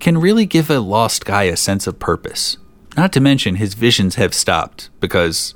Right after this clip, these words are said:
I guess he's figured all that stuff out. So Levi's plan begins. Virgil fakes a heart attack, and while the guards look at him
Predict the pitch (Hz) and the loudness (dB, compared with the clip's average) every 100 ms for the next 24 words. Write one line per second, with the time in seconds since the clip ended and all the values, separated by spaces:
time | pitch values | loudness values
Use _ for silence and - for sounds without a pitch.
0 | - 95 107 - 85 - 95 87 90 85 | -6 -4 -2 -4 -6 -4 -4 0 0 2
1 | 85 - 78 - 87 - - - - - | 0 0 -2 -2 -4 -6 -16 -20 -20 -20
2 | - - 170 160 127 127 117 113 - 104 | -8 0 2 2 0 0 0 0 -2 -2
3 | 98 98 101 85 69 - - - - - | -2 0 -2 -4 -8 -12 -14 -14 -20 -20
4 | - - - 127 190 139 131 - 120 - | -20 -20 -4 0 2 2 -2 0 0 0
5 | 107 104 95 82 78 - - - 101 104 | -2 0 -2 -2 -6 -8 -14 -6 -2 2
6 | 104 98 120 123 123 117 117 90 - 92 | 0 0 0 0 0 -2 -2 -2 -2 -2
7 | 80 95 | -4 -10